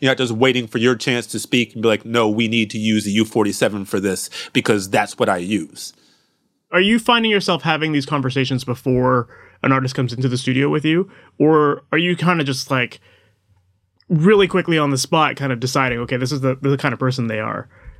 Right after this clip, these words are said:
Speaker 2: Like
Speaker 1: Um, well, because I'm lucky enough to have a lot of repeat clients, now I, I do know what people are looking for. Um, if it's a new client, often when it's a new client,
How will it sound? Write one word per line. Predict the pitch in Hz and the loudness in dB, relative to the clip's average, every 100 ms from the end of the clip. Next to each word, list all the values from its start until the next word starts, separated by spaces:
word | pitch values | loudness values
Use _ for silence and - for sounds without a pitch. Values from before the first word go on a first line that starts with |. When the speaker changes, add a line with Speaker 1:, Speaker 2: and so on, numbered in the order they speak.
| - | -10
Speaker 2:
Like | - | 0
Speaker 1:
Um, | 170 165 170 165 - _ _ _ - | 2 4 2 -2 -14 _ _ _ -4
well, | 185 202 180 - _ 160 | 4 4 4 0 _ -2
because | 170 - 220 | -2 2 2
I'm | 247 220 | 2 0
lucky | 185 175 190 | 0 0 0
enough | 170 151 | 0 0
to | 151 | 2
have | 139 151 143 | 4 4 2
a | |
lot | 139 131 | 2 2
of | 110 | 2
repeat | 117 123 147 143 | 0 0 2 0
clients, | - 160 147 147 139 | 0 0 0 -2 -4
now | 135 120 123 127 127 | -2 2 4 4 2
I, | 113 127 113 107 - | 2 2 2 0 -2
I | 131 | -2
do | 117 101 120 123 | -2 0 2 2
know | 120 120 117 110 - | 4 4 4 2 -6
what | 131 110 117 110 | -10 0 0 0
people | - 120 123 | -4 -4 2
are | 110 | 2
looking | 104 110 131 110 | 2 0 -2 -8
for. | - 123 117 110 107 - - - | -2 2 4 2 -4 -14 -18 -2
Um, | 113 110 110 104 104 - _ - | 2 4 2 0 -6 -12 _ 0
if | 135 | 4
it's | 165 - | 4 2
a | |
new | 139 127 196 | -2 2 0
client, | 226 - 135 113 104 101 - _ _ _ _ _ _ _ - - | -2 0 0 2 -2 -6 -10 _ _ _ _ _ _ _ -8 2
often | 220 247 226 | 4 4 0
when | 175 | 0
it's | 147 | 0
a | 160 | 0
new | 147 151 | 2 2
client, | - 160 147 143 - | 2 2 4 0 -4